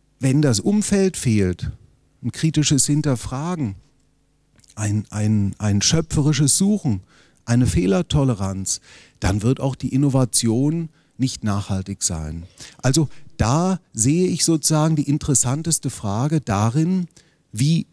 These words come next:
können wir als Europäer, als Deutsche für China, für die Vereinigten Staaten interessant bleiben und wie können wir zusammen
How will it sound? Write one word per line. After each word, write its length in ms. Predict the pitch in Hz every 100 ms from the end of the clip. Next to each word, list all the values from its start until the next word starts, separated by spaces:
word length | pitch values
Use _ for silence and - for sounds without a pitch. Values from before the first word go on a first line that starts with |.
| -
können 440 | 135 131 110 98
wir 440 | 104 147 180 196 180 _
als 240 | - 127 -
Europäer, 800 | 123 110 107 - 131 180 180 -
als 220 | 104 -
Deutsche 600 | 110 123 170 - 190 190 _ _ _
für 400 | - - 160 117 95
China, 720 | - - 143 151 170 196 196 151
für 200 | - 135
die 100 | 123
Vereinigten 560 | 104 123 143 147 - 131
Staaten 500 | - 104 120 - 139
interessant 720 | 135 135 120 - 104 139 -
bleiben 500 | 120 123 147 175 -
und 200 | 127 117
wie 100 | 156
können 260 | 151 160
wir 140 | 170 170
zusammen 640 | 175 180 180 190 117 90